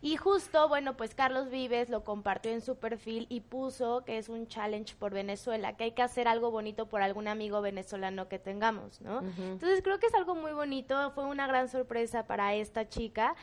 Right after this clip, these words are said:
Speaker 1: porque pues bueno, ella tuvo que dejar Venezuela, hizo esta canción que se hizo viral en redes sociales,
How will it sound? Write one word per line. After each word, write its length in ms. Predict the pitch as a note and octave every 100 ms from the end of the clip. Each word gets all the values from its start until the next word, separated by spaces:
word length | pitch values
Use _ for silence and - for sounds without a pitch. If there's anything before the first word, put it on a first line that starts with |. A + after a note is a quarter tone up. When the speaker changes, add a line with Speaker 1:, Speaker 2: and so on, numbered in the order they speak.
| - - -
Speaker 1:
porque 180 | B3+
pues 160 | B3+ A3+
bueno, 220 | G#3 G#3+
ella 200 | G#3+ G#3
tuvo 180 | G#3+ G#3+
que 100 | A3
dejar 240 | G#3 G3+
Venezuela, 720 | G3+ G#3 G#3+ D4 D4 C#4+ C#4+ D4+
hizo 240 | C4+ C4 C4
esta 180 | B3+ A#3
canción 400 | G#3 G#3+ A3+ A3+
que 160 | G#3+
se 160 | G#3+ G#3+
hizo 300 | A3 G#3 G#3
viral 300 | G3 G3 G3
en 100 | F#3+
redes 260 | G3+ G#3
sociales, 600 | G#3 A#3+ C#4 C4 C4 C#4